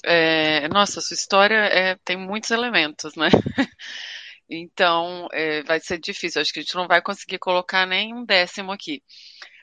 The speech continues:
Mas uma coisa que, pra mim, assim, no alto da minha ignorância, e eu acho que muita gente também que, que ouve a gente pode ter essa dúvida, é o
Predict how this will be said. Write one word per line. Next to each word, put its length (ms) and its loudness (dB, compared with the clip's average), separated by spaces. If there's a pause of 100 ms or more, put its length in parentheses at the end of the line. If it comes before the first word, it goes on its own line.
Mas 400 0
uma 300 -10
coisa 500 0
que, 300 -8
pra 180 4
mim, 320 -4
assim, 280 -10
no 100 -2
alto 300 2
da 100 -6
minha 160 -8
ignorância, 680 -8
e 80 -10
eu 100 -2
acho 220 -4
que 80 -6
muita 320 -10
gente 320 -4
também 420 -10
que, 420 -8
que 160 -8
ouve 220 -2
a 60 -2
gente 260 -10
pode 260 2
ter 100 -2
essa 220 -6
dúvida, 540 -14
é 220 -4 (1000)
o 80 -20